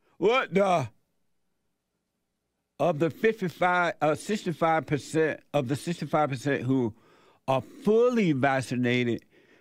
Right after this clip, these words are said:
nearly six in ten, which is fifty-eight percent, have reportedly cut off family members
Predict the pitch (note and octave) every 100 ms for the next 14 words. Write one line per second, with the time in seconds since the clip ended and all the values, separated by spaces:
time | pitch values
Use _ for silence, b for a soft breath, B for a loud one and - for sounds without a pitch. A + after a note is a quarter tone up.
0 | - D3+ E3 D3 C3+ - D#3+ - D3+ C#3+
1 | - F3+ D#3 G2 F#2 C3+ C3+ A#2 - E3
2 | - C#3+ F3 D3 C3+ - B2+ A2 - B
3 | B B C#3+ D3 D3 C3+ C#3 - F3 F#3+
4 | F3+ - C#3+ B2+ - - - F#3 - -
5 | E3+ D#3+ - G3+ G3 D#3+ C3+ A2+ G#2+ G#2
6 | -